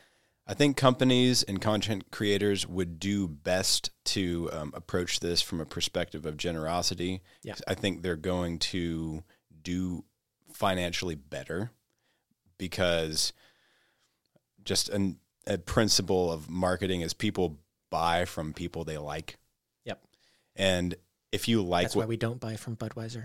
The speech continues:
Speaker 1: Uh, correct. Uh, but if you like what a service is doing and you identify with them, you're gonna be willing to pay them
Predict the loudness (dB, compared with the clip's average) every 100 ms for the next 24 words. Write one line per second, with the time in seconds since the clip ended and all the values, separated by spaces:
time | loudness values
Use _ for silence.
0 | -6 -4 -4 -6 -2 0 0 -2 -12 _
1 | _ -20 -18 -12 0 0 0 -10 _ _
2 | _ _ 0 2 4 2 2 4 4 4
3 | 0 _ _ -10 2 2 6 4 6 4
4 | 4 4 2 0 0 2 4 4 4 2
5 | -2 _ _ _ _ 0 2 2 0 -2
6 | -2 -2 0 0 -2 -2 2 2 2 -2
7 | 0 0 4 4 4 2 2 2 2 2
8 | -2 -4 0 2 4 2 -2 -2 -4